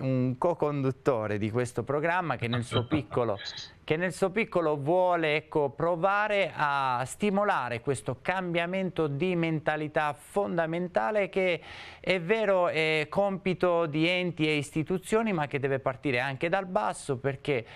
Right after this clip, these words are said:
Speaker 1: dal basso possiamo generare un cambiamento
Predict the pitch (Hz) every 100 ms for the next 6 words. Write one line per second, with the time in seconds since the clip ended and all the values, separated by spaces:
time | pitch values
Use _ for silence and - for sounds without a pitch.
0 | - - - 190 - 101 98 - 123 131
1 | 139 120 123 110 123 127 113 113 123 117
2 | 120 113